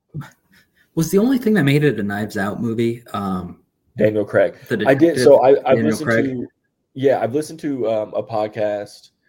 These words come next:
Speaker 2: with, um, I think it's Ryan, Ryan Johnson, something like that. Ryan Johnson, who was the director. Um, and he, he said that would be, and I think there's gonna be one more,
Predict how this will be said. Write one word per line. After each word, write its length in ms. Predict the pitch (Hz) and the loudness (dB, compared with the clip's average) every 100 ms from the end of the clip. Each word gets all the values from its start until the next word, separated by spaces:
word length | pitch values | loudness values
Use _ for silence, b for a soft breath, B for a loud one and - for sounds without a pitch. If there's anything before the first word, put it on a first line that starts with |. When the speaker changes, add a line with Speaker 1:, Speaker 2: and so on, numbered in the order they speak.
| _ _ _ _ _ | _ _ _ _ _
Speaker 2:
with, 460 | 110 113 107 101 - - | -8 -4 -2 -4 -8 -14
um, 580 | 101 92 92 95 - _ _ _ _ _ _ _ | -10 -10 -10 -14 -16 _ _ _ _ _ _ _
I 40 | |
think 100 | 120 | -18
it's 140 | 113 | -18
Ryan, 640 | 104 101 107 110 107 104 98 85 | -14 -12 -10 -12 -14 -18 -20 -16
Ryan 240 | 107 110 101 | -10 -10 -10
Johnson, 640 | 101 117 - 123 123 120 - _ _ | -14 -14 -16 -18 -16 -16 -20 _ _
something 320 | _ - 127 123 | _ -14 -10 -10
like 140 | 123 | -8
that. 260 | 127 117 - | -8 -10 -6
Ryan 200 | 110 113 | -8 -4
Johnson, 460 | 113 120 123 123 b b b b _ | -6 -6 -8 -12 b b b b _
who 140 | 131 | 4
was 200 | 123 104 | 4 4
the 100 | 110 | 2
director. 720 | 110 104 107 - 101 92 87 - | 4 6 6 4 -4 -4 -8 -6
Um, 580 | 98 92 92 90 95 107 _ _ _ _ _ _ _ _ _ _ | -2 -2 -4 -6 -14 -20 _ _ _ _ _ _ _ _ _ _
and 340 | - 104 98 98 | 0 2 0 -2
he, 300 | 110 117 123 | 0 0 0
he 120 | 113 | -2
said 200 | 123 123 - | 2 4 8
that 180 | 110 | 8
would 180 | 113 95 | 6 2
be, 240 | 110 110 107 | -4 -4 -4
and 100 | 117 | -2
I 80 | |
think 140 | 131 170 | -2 -4
there's 140 | 151 | -4
gonna 120 | 147 | -4
be 80 | 120 | -4
one 200 | 104 110 | -4 -4
more, 480 | 104 98 113 123 127 | -4 -4 -2 -4 -8